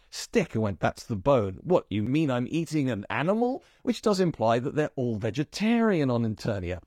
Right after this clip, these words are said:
Okay, that's, that's very twenty-first century coming out in nineteen eighty-seven. Dolph Lundgren put his heart and soul into it, but the budget wasn't there. It was almost like Mattel couldn't fully commit. I mean, if you just made four hundred million dollars out of it the previous year,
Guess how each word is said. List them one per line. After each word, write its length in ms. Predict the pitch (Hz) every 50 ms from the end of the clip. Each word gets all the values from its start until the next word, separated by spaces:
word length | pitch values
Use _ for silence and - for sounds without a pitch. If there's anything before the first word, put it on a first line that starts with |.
| _ -
Okay, 240 | - - - 127 123
that's, 260 | 123 131 - - -
that's 240 | - - 113 - 98
very 500 | 104 110 117 135 113 117 120 127 131 123 _ _ _ _ _ _ _ _ _ _ _ _
twenty-first 640 | - - 156 156 - 170 156 - 196 214 214 - -
century 380 | 175 165 170 - - 180 175
coming 300 | - - 147 143 147 139
out 120 | 131 131 139
in 120 | 143 127
nineteen 320 | 117 113 117 110 113 107
eighty-seven. 640 | 107 110 104 - 107 104 - 143 135 117 - 87 82 - -
Dolph 240 | 120 156 151 151 -
Lundgren 360 | 139 139 135 131 120 123 117 113
put 120 | - 117
his 120 | 107 -
heart 180 | - 110 104 -
and 100 | 107 104
soul 220 | - 113 110 117
into 220 | 123 123 120 135 135
it, 60 | -
but 140 | - 123 113
the 100 | - 113
budget 480 | 101 _ - 160 170 151 - 180 160 -
wasn't 340 | 135 135 120 123 - - 107
there. 340 | 123 127 113 92 78 -
It 40 | 65
was 140 | - 123 113
almost 380 | 151 170 190 208 220 202 - -
like 180 | 147 131 120 -
Mattel 640 | - 123 117 - - - 135 117 117 117 113 107 - _ _ -
couldn't 240 | - 196 170 170
fully 260 | - - - 151 135 131
commit. 340 | - - 156 180 165 -
I 40 | -
mean, 120 | 135 147 180
if 80 | 175
you 80 | - 170
just 200 | - 233 220 208
made 200 | 196 185 147 -
four 280 | - - 175 175 160
hundred 420 | 123 - - 165 160 143 143 123 113
million 460 | 123 139 151 156 147 135 127 120 113
dollars 340 | 107 139 139 135 131 113 123
out 140 | 120 117 117
of 100 | 104 110
it 100 | - -
the 80 | 104
previous 500 | - - 127 127 113 107 110 104 - -
year, 220 | 156 165 135 104